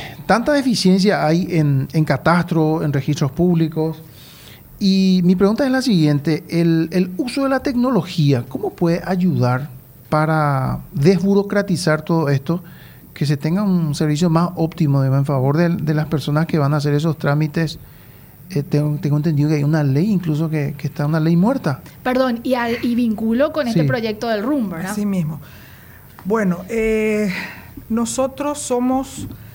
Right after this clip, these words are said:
Speaker 3: el notariado más atrasado de la región, no en el sentido de nosotros los profesionales, sino de las herramientas que nos da el Estado paraguayo,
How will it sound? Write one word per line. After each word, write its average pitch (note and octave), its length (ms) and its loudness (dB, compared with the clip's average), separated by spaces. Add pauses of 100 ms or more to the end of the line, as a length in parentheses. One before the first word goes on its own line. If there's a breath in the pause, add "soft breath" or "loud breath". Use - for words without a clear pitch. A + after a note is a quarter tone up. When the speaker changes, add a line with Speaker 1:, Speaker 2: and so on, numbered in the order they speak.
(760 loud breath)
Speaker 3:
el A3 480 -2
notariado A#3 760 0
más A#3+ 320 -2
atrasado A#3+ 800 -2
de B3 80 -2
la A#3+ 140 0
región, G3+ 640 -4
no A#3+ 720 0
en B3+ 140 0
el C4 100 0
sentido A3+ 480 -4
de A#3+ 100 -4
nosotros A#3 640 -4
los A3 160 -6
profesionales, F#3+ 840 -6
sino G3+ 300 -4
de G#3 100 -4
las G#3 240 -6
herramientas A3 720 -2
que A3 100 -8
nos G3 180 -2
da G3 180 2
el A#3 100 -2
Estado F3+ 340 -4
paraguayo, G3+ 460 -2